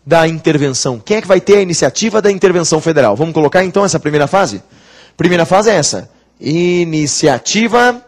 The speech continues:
na intervenção, iniciativa na intervenção federal. De quem é a iniciativa, minha gente, para se decretar a intervenção federal? Primeira hipótese.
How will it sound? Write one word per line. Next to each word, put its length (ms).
na 480
intervenção, 1300
iniciativa 960
na 220
intervenção 960
federal. 1160
De 180
quem 440
é 140
a 120
iniciativa, 680
minha 140
gente, 420
para 360
se 200
decretar 560
a 40
intervenção 520
federal? 320
Primeira 320
hipótese. 520